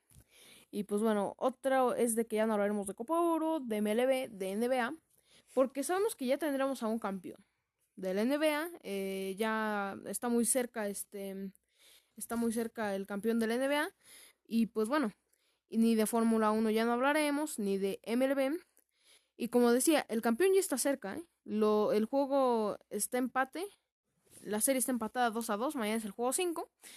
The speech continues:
y pues bueno, es así la situación, y hablaremos solamente de lo que ya se viene. ¿Y qué son, Ulises?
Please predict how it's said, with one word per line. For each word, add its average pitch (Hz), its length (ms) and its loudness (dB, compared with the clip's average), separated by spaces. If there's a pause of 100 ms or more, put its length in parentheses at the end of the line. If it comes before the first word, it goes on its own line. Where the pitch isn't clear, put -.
(440)
y 233 120 -6
pues 269 140 -2
bueno, 226 280 0 (960)
es 226 260 -4
así 285 260 -4 (360)
la 208 340 2
situación, 339 480 -2 (420)
y 240 120 2
hablaremos 330 880 4
solamente 330 920 0
de 214 240 -2
lo 202 180 0
que - 360 -2
ya 233 500 0 (640)
se 214 200 0
viene. 170 340 -6 (500)
¿Y 208 120 -12
qué 269 160 4
son, 440 200 4
Ulises? 233 500 -2